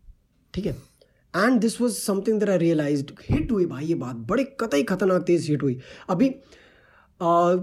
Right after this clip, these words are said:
अभी एक दो दिन पहले एक इन्फ्लुएंसर ने शेयर कर रखा था कि if you have any problems, you can confess। तो जब वो शेयर करे थे उसने सारे वो प्रॉब्लम्स, तब भी मैं देख रहा था कि यार,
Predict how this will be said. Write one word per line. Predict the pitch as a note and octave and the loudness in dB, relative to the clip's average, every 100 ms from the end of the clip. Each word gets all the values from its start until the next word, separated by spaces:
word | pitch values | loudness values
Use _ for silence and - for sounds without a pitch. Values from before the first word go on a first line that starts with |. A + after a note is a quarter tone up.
| F#3+ | -2
अभी | F#3+ A#3+ | 2 4
एक | A3 G#3 | 4 2
दो | B3 | 2
दिन | B3+ | 2
पहले | G#3 G3 G#3 | 0 2 0
एक | G3+ | 0
इन्फ्लुएंसर | F#3+ G3 F#3 G#3 | -2 0 0 0
ने | G#3 | 0
शेयर | F#3+ F3+ | 0 0
कर | E3 | 0
रखा | D3 C#3+ | -2 -2
था | D3 | -2
कि | E3 | -2
if | - | -2
you | D3+ | 0
have | D3 D3 | 2 2
any | D3 | 2
problems, | C3+ C#3 C#3 C3 | 0 2 0 -2
you | C3+ | -2
can | C3+ B2+ | -2 -2
confess। | B2 C3 B2+ - - _ _ _ _ _ _ _ _ _ - _ | -2 -2 -4 -8 -18 _ _ _ _ _ _ _ _ _ -20 _
तो | E3 | -4
जब | D#3 G3 | 0 2
वो | G#3 | 2
शेयर | G#3 - - G#3 A#3+ | 0 -2 0 0 2
करे | G#3 F#3 | 2 0
थे | F3+ | 0
उसने | E3 E3 | -2 -2
सारे | D3+ D3+ | 0 0
वो | |
प्रॉब्लम्स, | C#3+ C#3 B2+ C3+ - | 0 0 0 -2 -2
तब | G#3+ | 0
भी | F#3+ B3+ | 4 4
मैं | A3 E3+ | 4 0
देख | D#3 | -2
रहा | C#3+ | -4
था | D3+ | -2
कि | F3 | 0
यार, | G#3 B3 | 0 -2